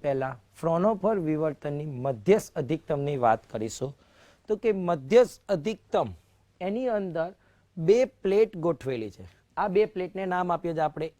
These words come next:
એ અને બી. જે એ બીને લંબ કિરણો હશે એ બધા કિરણો જ તેમાંથી પસાર થશે અને એને સમાંતર કિરણો હશે એ બધાનું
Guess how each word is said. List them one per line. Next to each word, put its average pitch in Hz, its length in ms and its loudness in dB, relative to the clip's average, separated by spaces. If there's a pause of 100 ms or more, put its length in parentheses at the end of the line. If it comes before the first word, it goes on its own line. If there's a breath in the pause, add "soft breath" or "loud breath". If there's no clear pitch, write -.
(120)
એ - 20 -2 (180)
અને 143 200 -4
બી. 131 240 -10 (600)
જે 156 280 0 (300)
એ - 80 6
બીને 233 460 0 (360)
લંબ 226 380 2
કિરણો 208 500 -2
હશે 160 340 -10 (380)
એ 190 80 4
બધા 180 420 0
કિરણો 180 460 -2
જ - 20 -18 (140)
તેમાંથી 170 540 -2
પસાર 135 380 2 (120)
થશે 139 340 -8 (520)
અને 254 300 2 (100)
એને 160 260 0 (180)
સમાંતર 202 640 2 (100)
કિરણો 202 400 -4
હશે 151 220 -10 (100)
એ 156 160 -6
બધાનું 170 320 -4